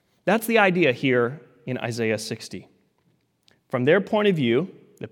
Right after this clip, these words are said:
these people's point of view, surrounded by the darkness of captivity and God's judgment,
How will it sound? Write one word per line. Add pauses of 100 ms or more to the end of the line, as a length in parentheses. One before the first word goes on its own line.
these
people's
point
of
view,
surrounded
by
the
darkness
of
captivity
and
God's
judgment,